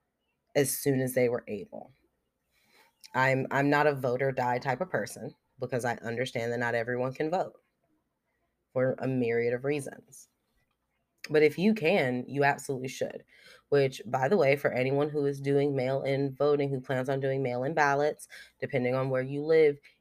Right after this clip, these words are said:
your ballot may not be counted if it is not received by Election Day. So I would implore all of you, if you can, honestly, I would implore anyways, if you plan on doing mail-in ballots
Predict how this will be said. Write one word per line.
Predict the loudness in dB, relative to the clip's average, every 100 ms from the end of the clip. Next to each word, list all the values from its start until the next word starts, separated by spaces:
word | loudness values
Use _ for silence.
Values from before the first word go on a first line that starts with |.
| _
your | -2 2 2
ballot | 4 4 4 2 -2
may | -2 0 0
not | 0 0 0 -2
be | -6 -8 -8 -2
counted | 0 0 0 -2 -2
if | -6 -6
it | -4
is | -4 -4
not | -4 -4 -6
received | -8 -8 -6 -4 -6 -8 _ _
by | 0 2 2 -2 -4 -4
Election | 0 0 -2 -10 -10
Day. | -12 -16 -18 _ _ _ _ _ _ _ _ _ -14
So | -6 0 2 2 0
I | 0 0
would | 0
implore | -2 -6 -2 0 0
all | 0 2 2
of | 0
you, | -2 0 0 0 -6 _ _ _ _ _ _ _ _ _ _
if | -4 -2
you | 2
can, | 4 4
honestly, | 4 6 6
I |
would | 6
implore | 4 2 2 2 2
anyways, | -2 0 0 0
if |
you | -4
plan | -2 0
on | 0
doing | 0 -2
mail-in | 0 0 0
ballots | 0 0 0 -2 -4 -14